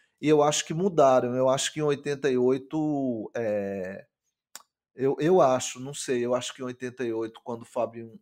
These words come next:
Gouveia foi campeão mundial em Porto Rico, eu acho que já tinham revisto isso daí, tinham mudado. Não sei. Isso também é uma boa, é uma boa curiosidade, assim, pra, pra dar uma olhada.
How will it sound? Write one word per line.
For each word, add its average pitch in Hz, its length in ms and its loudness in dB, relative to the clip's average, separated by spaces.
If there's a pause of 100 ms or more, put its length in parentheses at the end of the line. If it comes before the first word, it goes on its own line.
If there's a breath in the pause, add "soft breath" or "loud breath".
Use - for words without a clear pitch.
(140)
Gouveia 110 460 -6
foi 113 160 -14
campeão 113 360 -12
mundial 113 380 -10
em 107 40 -16
Porto 110 340 -18
Rico, 117 260 -10 (340 soft breath)
eu 127 100 -2
acho 127 200 -4
que 131 80 -12
já 135 160 -4
tinham 135 220 -14
revisto 123 560 -10
isso - 180 -20
daí, 113 220 -12
tinham 127 200 -20
mudado. 120 420 -16 (440)
Não 143 100 -14
sei. 123 400 -8 (280)
Isso - 260 -12
também 135 220 -6
é - 20 -6
uma 143 160 -6
boa, 127 560 -4
é 117 80 -8
uma 123 160 -10
boa 127 500 -8
curiosidade, 131 840 -8
assim, 104 300 -16
pra, 104 380 -14 (120)
pra 107 100 -16
dar 110 160 -14
uma 113 140 -14
olhada. 92 360 -14